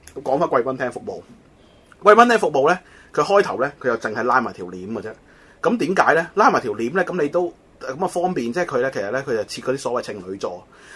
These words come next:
即係你喺度玩咧，就會有個，譬如你帶埋條女嚟玩，咁你個男嘅喺度上網，咁條女咪陪你坐，好似戲院啲雙人座咁咯。以前有冇坐雙人座？誒，戲院情侶位。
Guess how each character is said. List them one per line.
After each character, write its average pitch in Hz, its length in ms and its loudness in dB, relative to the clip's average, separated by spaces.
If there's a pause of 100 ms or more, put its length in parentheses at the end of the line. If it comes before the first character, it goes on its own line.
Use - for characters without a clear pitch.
(100)
即 - 100 2
係 185 80 6
你 147 60 4
喺 151 120 2
度 139 140 2
玩 107 240 0
咧， 151 100 -6 (300)
就 117 160 -2
會 120 200 -2
有 107 80 -4 (100)
個， 123 100 -4 (320)
譬 123 60 0
如 104 120 -2
你 123 80 0
帶 135 140 2
埋 110 80 -4
條 104 140 -8
女 131 180 0
嚟 95 60 -6
玩， 101 200 -8 (540)
咁 147 100 -2 (200)
你 147 80 4
個 139 80 2
男 120 160 0 (140)
嘅 131 160 0
喺 151 40 0
度 131 80 -2
上 110 240 -4
網， 107 240 -6 (320)
咁 147 160 -2
條 131 140 -4
女 107 120 -2
咪 131 100 -2
陪 110 180 -8
你 107 100 -2
坐， 127 140 -2
好 143 80 2
似 147 100 -2
戲 127 180 0
院 117 160 -4
啲 143 60 -4
雙 139 160 -2
人 98 140 -8
座 107 200 -2
咁 127 40 -6
咯。 135 120 0
以 120 40 -2
前 113 160 -8
有 120 80 -4
冇 127 40 -6
坐 135 160 2
雙 156 140 2
人 113 100 0
座？ 131 220 -6 (560)
誒， 113 160 -2
戲 127 160 0
院 139 100 -4
情 104 140 -10
侶 101 140 -2
位。 101 260 -4